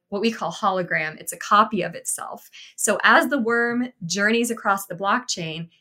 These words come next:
it leaves behind this numbered trail of where it's been, who gave it to who, um, how long it was in each person's wallet. And it starts to build this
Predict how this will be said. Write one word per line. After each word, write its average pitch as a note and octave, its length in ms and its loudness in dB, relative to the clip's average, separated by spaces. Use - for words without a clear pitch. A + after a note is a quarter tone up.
it F#3+ 40 -14
leaves C4 220 -2
behind A3 460 0
this F#3+ 220 -6
numbered G3 520 -2
trail G3+ 640 0
of F3 160 -4
where F#3+ 300 -4
it's F3+ 180 -4
been, E3+ 520 -4
who A3+ 120 0
gave F#3 280 -4
it - 100 -12
to F3 140 -10
who, F3+ 480 -2
um, E3+ 180 -4
how G#3+ 260 4
long F3+ 600 2
it F#3 160 -6
was F3 220 -4
in F3 540 -6
each F3+ 240 -10
person's F3 440 -4
wallet. E3 520 -2
And E3 160 -6
it - 120 -8
starts F3 380 -2
to F3+ 140 -6
build G3 480 0
this D#3+ 300 -6